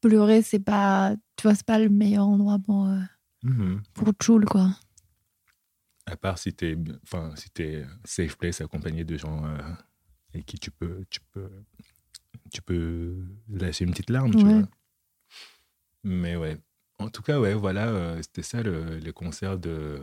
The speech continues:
Speaker 2: de deux mille vingt-trois, là, les gros concerts. C'était cool. C'était une belle année de concerts. On a bien charbonné. What ? T'as un, t'as un dernier truc à dire ?
Speaker 1: Moi, j'ai un dernier concert.
Speaker 2: Ah oui.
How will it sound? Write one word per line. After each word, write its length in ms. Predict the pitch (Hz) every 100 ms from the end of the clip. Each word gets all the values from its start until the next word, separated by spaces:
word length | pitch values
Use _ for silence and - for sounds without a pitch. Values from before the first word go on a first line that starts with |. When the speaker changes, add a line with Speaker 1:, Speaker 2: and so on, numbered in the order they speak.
| 69 76 98
Speaker 2:
de 400 | 107 85 82 82
deux 160 | 80
mille 160 | 85 85
vingt-trois, 420 | 87 87 - 95
là, 140 | 85 78
les 100 | 78
gros 200 | - 92
concerts. 500 | 90 - 90 90 90 _ _ _ _ _ _ _ _ _ _ _ _ -
C'était 220 | - 90
cool. 320 | - 98 98 - _
C'était 160 | -
une 140 | 85 85
belle 180 | 113
année 180 | 110 98
de 60 | 92
concerts. 360 | 95 85 104 101
On 100 | 90
a 100 | 82
bien 280 | 80 110 107
charbonné. 600 | 104 92 92 90 92 104 - _ _ _ _ _ _ _ _ _ _ _ _ _ _ _
What ? 240 | 101 92 90 - -
T'as 140 | 85
un, 260 | 82 82 82
t'as 160 | -
un 120 | 82 82
dernier 300 | 85 92 98
truc 240 | - 98
à 120 | 92
dire ? 180 | 90 110 - _ 196
Speaker 1:
Moi, 220 | 208 196
j'ai 120 | 196
un 100 | 202
dernier 320 | 190 190 180
concert. 580 | 180 202 208 330 330 - -
Speaker 2:
Ah 200 | 107 123
oui. 220 | 151